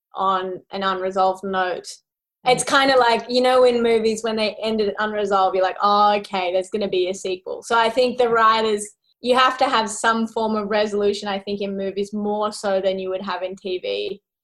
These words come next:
Speaker 2: Mm.
Speaker 1: Because I think in T V it's beneficial to Maimon that they don't resolve it. It's realistic and it's great and it's well written, but it also plays to them being able to have another season where they can, like, finish off those stories or go into those stories again, wherever.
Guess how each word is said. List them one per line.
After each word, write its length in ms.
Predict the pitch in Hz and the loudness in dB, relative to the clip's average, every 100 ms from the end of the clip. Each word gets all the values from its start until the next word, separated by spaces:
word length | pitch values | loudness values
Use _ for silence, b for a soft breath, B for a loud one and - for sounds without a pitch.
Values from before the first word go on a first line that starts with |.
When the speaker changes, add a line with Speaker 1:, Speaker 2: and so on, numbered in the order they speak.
| 180 | -6
Speaker 2:
Mm. 40 | |
Speaker 1:
Because 520 | 214 240 220 214 - _ _ - | -4 -2 -2 -4 -10 _ _ -2
I 100 | 247 | 2
think 160 | 247 247 | 4 4
in 120 | 233 | 2
T 200 | 262 254 | 2 2
V 160 | 233 220 | 4 4
it's 140 | 220 - | 2 0
beneficial 580 | 220 214 214 208 214 | -2 -2 -2 -2 -2
to 120 | 208 208 | -4 -2
Maimon 440 | 190 196 185 185 | -2 0 0 0
that 120 | 185 185 | -4 -2
they 140 | 185 | -2
don't 260 | 190 185 180 | 0 -2 -4
resolve 460 | 196 185 185 180 | -2 2 2 2
it. 160 | 185 - _ _ _ _ | 0 -2 _ _ _ _
It's 160 | 214 208 | -4 4
realistic 520 | 254 226 254 262 247 | 6 6 4 2 -2
and 100 | 214 | -2
it's 120 | 202 | -4
great 220 | 240 220 | 0 0
and 100 | 196 | 0
it's 140 | 196 - | -6 -2
well 140 | 190 | 0
written, 420 | 202 240 214 190 202 _ _ - | 2 2 0 -8 -10 _ _ -6
but 100 | 214 | 0
it 80 | 202 | 2
also 320 | 202 202 202 | 0 0 -2
plays 540 | 196 196 190 196 202 - - | 0 0 2 0 -4 -12 -4
to 300 | 190 175 175 | 0 0 0
them 240 | 196 190 185 | -2 -2 -2
being 160 | 180 | -4
able 180 | 180 175 | -4 -2
to 80 | 185 | -2
have 240 | 196 170 | -2 -2
another 240 | 180 170 202 | -4 -8 -8
season 460 | - 202 202 185 | -8 -8 -8 -10
where 100 | - | -8
they 120 | 202 | -8
can, 280 | 190 180 165 - _ _ | -10 -10 -14 -18 _ _
like, 240 | - 220 202 | -2 -2 -2
finish 300 | 226 202 202 | -6 -6 -6
off 160 | 196 | -8
those 260 | - 185 190 | -4 -6 -6
stories 400 | - 170 170 180 | -8 -6 -4 -4
or 260 | 175 180 - _ _ | -6 -8 -12 _ _
go 160 | - 185 | -4 -2
into 240 | 180 190 | -2 -6
those 240 | 185 180 190 | -6 -6 -8
stories 260 | 196 202 | -8 -8
again, 300 | 202 - - - | -10 -16 -16 -12
wherever. 400 | - 117 110 | -10 -10 -12